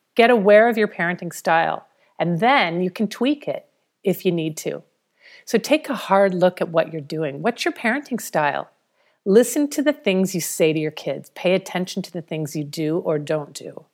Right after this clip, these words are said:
for them. Maybe there are things you can change or do better. What kinds of expectations do you have for chores, manners, bedtime routines, or eating habits?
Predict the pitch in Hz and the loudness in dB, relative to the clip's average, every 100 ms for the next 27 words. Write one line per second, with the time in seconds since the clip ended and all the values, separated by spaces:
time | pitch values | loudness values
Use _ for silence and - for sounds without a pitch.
0 | _ - - 82 - - _ _ _ - | _ -14 -12 -12 -14 -16 _ _ _ -20
1 | - - 180 185 196 185 175 - 170 156 | -20 -8 0 2 4 4 2 -2 -6 -6
2 | 170 - 156 - 160 160 156 175 156 160 | -6 -8 -8 -6 -4 -4 -4 -6 -6 -6
3 | - - _ _ _ - _ - 254 254 | -6 -10 _ _ _ -20 _ 0 0 0
4 | 277 277 262 247 247 226 220 - 196 233 | 0 0 0 -2 0 -4 -2 0 0 0
5 | 214 - 180 156 165 143 - - - - | -4 -2 -4 -2 -4 -6 -8 -12 -12 -8
6 | 165 - - 190 196 196 202 - 175 175 | -8 -2 4 8 10 8 6 0 0 2
7 | 196 190 - 175 175 190 196 190 - 185 | 2 0 2 0 0 -2 -2 -2 -4 -4
8 | - - 185 220 190 156 85 - - | -4 -4 -4 -2 -4 -4 -4 -10 -20